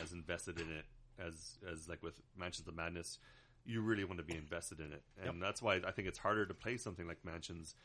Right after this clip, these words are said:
Speaker 1: in a situation where there's a lot of noise, um,
Speaker 2: Yeah.
Speaker 1: because you get pulled out of it more and you're not really fully in there. And that's, I guess, one of the other knocks, like, we talked about how, yeah, the, the stat, um, the checks can be kinda random with,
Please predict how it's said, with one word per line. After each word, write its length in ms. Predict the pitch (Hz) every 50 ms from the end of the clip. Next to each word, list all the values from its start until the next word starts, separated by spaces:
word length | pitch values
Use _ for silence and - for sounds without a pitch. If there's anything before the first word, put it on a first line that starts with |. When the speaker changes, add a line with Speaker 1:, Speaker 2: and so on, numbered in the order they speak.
| - - - - - - -
Speaker 1:
in 120 | 123 135
a 60 | 127
situation 680 | 117 - 104 - - - 90 90 85 82 - - 87 82
where 160 | 85 80 80
there's 160 | 80 78 76
a 40 | 82
lot 120 | 80 78
of 80 | 78 76
noise, 600 | 76 87 90 90 87 87 85 82 80 80 - - - - -
um, 380 | 87 85 82 80 80 76 78 78
Speaker 2:
Yeah. 140 | 90 92 80 - 90
Speaker 1:
because 260 | 95 87 95 92 87
you 80 | 92 87
get 200 | 92 95 - -
pulled 180 | - - - 90
out 100 | 87 90
of 100 | 92 87
it 180 | 92 90 95 - - - - - - - - -
more 240 | 107 101 101 104 104
and 80 | 98 90
you're 100 | 85 82
not 160 | 87 85 - - -
really 320 | 92 90 87 85 82 80 - - - - -
fully 380 | - 98 90 90 87 85 85 -
in 140 | - 87 95
there. 180 | 104 110 123 127 - - - - - - - - - - - - - - -
And 420 | - 90 90 90 87 87 87 90 87 - - - - - -
that's, 200 | - 117 - - -
I 200 | 127 123 120 117
guess, 200 | 113 135 131 -
one 280 | 120 - 104 110 117
of 60 | 107
the 80 | 98 -
other 220 | 101 104 110 104 90
knocks, 520 | 87 85 85 90 92 - - - - - - - - - - - - - - - - - -
like, 140 | 92 87 85
we 100 | 95 90
talked 240 | - - 90 85 82
about 120 | 87 82
how, 200 | - 82 80 78
yeah, 180 | 82 85 80 73 73 76 - - - - 107 98
the, 220 | 98 90 - - - 95
the 120 | 98 92
stat, 380 | 90 - - 92 85 87 - 87
um, 220 | 90 87 87 85
the 60 | 85
checks 320 | - - - - 82 - -
can 260 | - - 87 87 85 80
be 160 | 82 85 85
kinda 240 | - - 85 82 80
random 400 | 80 80 78 82 82 82 80 82
with, 160 | 80 -